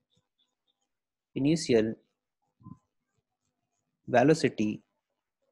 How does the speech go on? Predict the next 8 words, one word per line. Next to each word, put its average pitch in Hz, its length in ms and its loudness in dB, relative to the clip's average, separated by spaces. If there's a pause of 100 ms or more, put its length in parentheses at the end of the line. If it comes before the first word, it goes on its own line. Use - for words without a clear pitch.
(420)
is 131 200 4 (720)
in 131 160 2 (840)
the 123 200 6 (1080)
line 135 500 2
of 110 220 -4 (300)
acceleration। 120 640 0 (3750)
Line 110 220 0
of 180 120 0